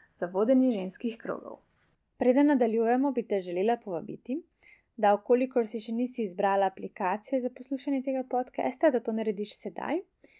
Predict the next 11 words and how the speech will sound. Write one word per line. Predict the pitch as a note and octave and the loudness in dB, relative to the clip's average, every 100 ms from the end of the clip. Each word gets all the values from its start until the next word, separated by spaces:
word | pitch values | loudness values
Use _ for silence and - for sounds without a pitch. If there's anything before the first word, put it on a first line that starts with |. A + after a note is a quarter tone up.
| _ _ | _ _
in | B3+ A3 | -6 -4
lahko | A3+ - | -4 -4
izbereš | B3 G3+ G#3+ G#3 - | -4 2 4 4 0
na | G#3+ | -10
primer | G#3 G3 F#3 | -8 -4 -4
Google | G3 C4+ A#3 A3 | -2 0 0 0
Podcast, | A#3 G#3+ - A3 G3+ G#3 - | -2 -2 -2 -2 -2 -4 -8
Spotify | G#3 G3 G3+ - F#3 F3+ F#3 - | -6 -4 -6 -8 -4 -4 -4 -8
ali | - F#3 F#3+ | -10 -10 -10
pa | - - | -14 -10
Anchor | G3+ C4 F4 | -8 -2 0